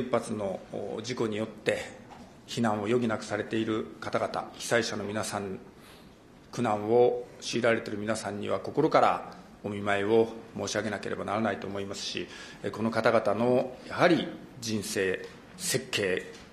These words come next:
もう一回できるようにしなければならない。これは政治の役割だと、こう思って、えー、おります。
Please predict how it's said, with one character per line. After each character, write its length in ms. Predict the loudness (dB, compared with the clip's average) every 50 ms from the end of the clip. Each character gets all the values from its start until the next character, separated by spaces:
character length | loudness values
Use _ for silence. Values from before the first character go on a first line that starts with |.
| -20 -14 -8 -2
も 80 | 0
う 60 | 0
一 80 | 0 0 0
回 520 | 4 6 8 10 10 8 8 6 4 -2 -8 -6 -2
で 120 | 0 0
き 100 | 2 2
る 100 | 2 2
よ 180 | 2 2 0 0
う 40 | -2
に 260 | -2 -2 -4 -4 -6 -10 -8
し 180 | -6 -2 -2 -2
な 80 | -2
け 100 | -2 -2
れ 80 | -4 -6
ば 100 | -6 -8
な 120 | -8 -8
ら 60 | -8
な 100 | -8 -10
い。 40 | -12 -14 -16 -20 -20 -18 -18 -16 -14 -12 -4 0
こ 20 |
れ 60 | 2
は 60 | 2
政 200 | 4 4 2 0
治 40 | 2
の 60 | 2 0
役 220 | 0 2 6 6
割 140 | 8 8 8
だ 100 | 6 2
と、 80 | 2 0 -8 -14 -16 -18 -20 -20 -20 -20 -20 -8
こ 120 | -4 -2
う 40 | 0
思 120 | 2 0 0
っ 40 |
て、 460 | -2 -6 -4 -2 0 2 2 0 -2 -6 -14 -16 -12 -8
え 240 | -8 -6 -6 -8 -10 -10 -8
ー、 60 | -8
お 40 | -8
り 60 | -8
ま 80 | -8 -10
す。 160 | -10 -10 -12